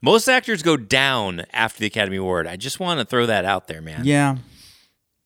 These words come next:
Speaker 2: Well, I mean, I'm, no, I'm saying, like, when they do other good performances, they usually expand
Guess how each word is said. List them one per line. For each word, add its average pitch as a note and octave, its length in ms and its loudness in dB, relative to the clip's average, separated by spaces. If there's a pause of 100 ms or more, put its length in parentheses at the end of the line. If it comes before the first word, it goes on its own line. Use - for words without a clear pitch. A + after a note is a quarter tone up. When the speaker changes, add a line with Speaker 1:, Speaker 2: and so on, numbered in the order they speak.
(520)
Speaker 2:
Well, C#3+ 240 6
I C3 120 -2
mean, G#2+ 360 -2 (180)
I'm, E3 100 2 (100)
no, F3 140 4
I'm D#3 100 2
saying, D#3 280 0
like, C3 220 0
when C#3+ 180 4
they C#3 120 4
do C#3 240 4
other C3 220 2
good A#2 260 4
performances, C3 760 -2 (420)
they C#3 80 6
usually C#3 440 6
expand B2 600 2